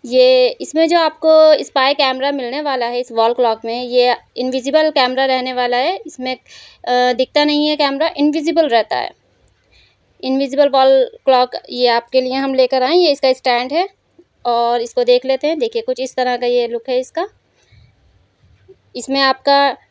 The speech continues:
टाइम के साथ इसमें डेज और आपका टेम्परेचर भी आएगा। इसको मैं आपको on कर कर दिखा देती हूँ। देखिए, इसको प्लग इन कर लेते हैं। प्लग इन करने के लिए बैक साइड में इसके ये स-,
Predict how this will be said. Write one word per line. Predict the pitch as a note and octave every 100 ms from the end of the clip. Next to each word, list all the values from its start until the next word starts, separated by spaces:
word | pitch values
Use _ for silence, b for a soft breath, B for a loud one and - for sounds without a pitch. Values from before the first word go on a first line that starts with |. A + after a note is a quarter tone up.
| - - _
टाइम | C#4 C4 C4+
के | C#4+
साथ | C#4+ C4+ C4+
इसमें | C#4 C#4+ A#3+
डेज | B3+ C4+ B3+ _ _ -
और | B3+ B3+ B3+ B3+
आपका | B3+ B3 C#4
टेम्परेचर | C4+ C4 C4+ D4 C#4+
भी | C#4+
आएगा। | C#4 A#3 A#3 F4+ G4+ _ _ - -
इसको | C4 - C#4
मैं | C4+
आपको | C4 - B3+ B3 -
on | B3+ B3+
कर | C4
कर | B3+ B3+
दिखा | B3 C4 A#3+
देती | B3 C4
हूँ। | D#4+ A4+ _ _ _ _ _ _ -
देखिए, | B3+ B3+ D4
इसको | D4 -
प्लग | D4+ B3+ A#3
इन | B3+
कर | C4+ C4
लेते | C4 C4
हैं। | E4+ A4 _ _ _ _ _
प्लग | - A#3+ C4
इन | C#4
करने | C#4+ C#4
के | C#4+ C#4+
लिए | C#4 D4 A4+ - A#3+
बैक | A#3+ B3+
साइड | C4+ B3+ C4+
में | C#4
इसके | C4 -
ये | C4+ C4+
स-, | -